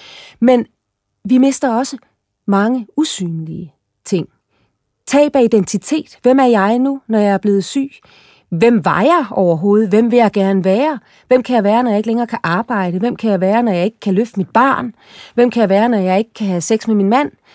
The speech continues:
Altså, hvem er jeg så? Tab af identitet fylder rigtig meget. Tab af håb. Tab af mening, som jeg allerede har været inde på. Tab af glæde.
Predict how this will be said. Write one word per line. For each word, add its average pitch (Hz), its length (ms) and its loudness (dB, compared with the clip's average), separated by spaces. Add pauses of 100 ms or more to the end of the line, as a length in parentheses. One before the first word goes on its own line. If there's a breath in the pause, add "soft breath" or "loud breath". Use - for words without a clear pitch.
(220 soft breath)
Altså, 220 240 0
hvem 254 240 2
er 214 160 0 (120)
jeg 349 100 2
så? 151 180 -4 (400)
Tab 277 240 2
af 262 80 2
identitet 214 680 -4
fylder 226 300 -2
rigtig 202 280 -4
meget. 180 340 -4
Tab 208 300 -2
af 170 60 -4
håb. - 440 -2 (460 loud breath)
Tab 202 220 2
af 180 80 0
mening, 196 360 0
som 208 140 -2
jeg 196 80 0
allerede 190 300 0
har 196 100 -2
været 170 180 0
inde 196 180 -2
på. 202 260 -2 (420 loud breath)
Tab 233 280 2 (100)
af 180 300 0
glæde. 190 500 0